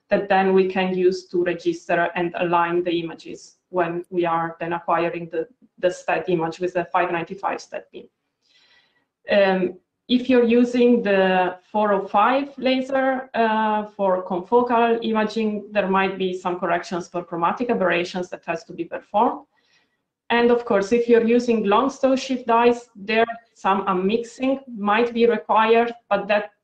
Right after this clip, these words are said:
really heavily depends um, on the structures that you're visualizing,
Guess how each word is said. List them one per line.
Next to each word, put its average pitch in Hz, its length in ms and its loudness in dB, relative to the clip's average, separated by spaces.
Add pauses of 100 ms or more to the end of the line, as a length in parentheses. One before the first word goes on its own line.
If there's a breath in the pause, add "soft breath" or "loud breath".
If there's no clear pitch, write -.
(120)
really 233 320 0
heavily 196 460 0
depends 202 600 -4 (600 soft breath)
um, 190 760 2
on 214 200 4
the 214 80 0
structures 185 800 -2
that 180 320 -4
you're 180 260 2
visualizing, 165 800 -4